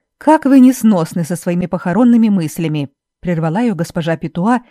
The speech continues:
не любившая печальных разговоров. Купо рассердился и встал. Ему показалось, будто его обвиняют в том,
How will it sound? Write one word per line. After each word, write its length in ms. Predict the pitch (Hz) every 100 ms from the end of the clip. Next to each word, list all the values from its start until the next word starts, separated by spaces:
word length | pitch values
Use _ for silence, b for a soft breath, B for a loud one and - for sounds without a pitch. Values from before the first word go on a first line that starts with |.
| b b
не 120 | 294
любившая 460 | 226 156 220 - 190
печальных 560 | 170 156 170 156 151 170
разговоров. 720 | 160 151 160 151 139 - - _ _ _ _ _ _ _ _ _ _ _ _
Купо 300 | - 160 277
рассердился 760 | 311 285 196 165 139 233 254 240
и 160 | - 220
встал. 540 | - - 151 135 123 _ _ _ _ _ _ _ -
Ему 220 | 240 240
показалось, 520 | 233 226 214 214 190
будто 280 | 170 202 208
его 220 | 190 196
обвиняют 540 | 175 170 196 180 156
в 80 | -
том, 280 | - 302 277